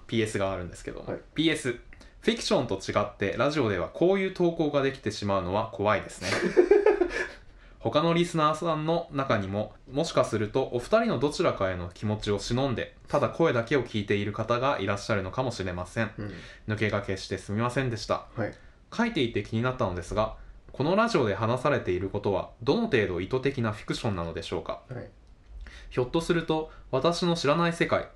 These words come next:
Speaker 1: マイクが止まった世界には、爪に赤が詰まった中西さんや、
Speaker 2: <laughs>
Speaker 1: 歩きタバコで道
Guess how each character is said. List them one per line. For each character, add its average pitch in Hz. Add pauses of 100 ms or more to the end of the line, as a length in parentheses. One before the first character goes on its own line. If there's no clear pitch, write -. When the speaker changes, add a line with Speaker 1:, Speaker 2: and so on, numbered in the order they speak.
(140)
Speaker 1:
マ 147
イ 143
ク 113
が 113
止 110
ま 120
っ 120
た 127
世 135
界 107
に 90
は、 107 (280)
爪 113
に 104
赤 98
が 110
詰 -
ま 107
っ -
た 95
中 107
西 139
さ 117
ん 98
や、 170
Speaker 2:
<laughs> -
Speaker 1:
歩 139
き -
タ 175
バ 165
コ 131
で 101
道 107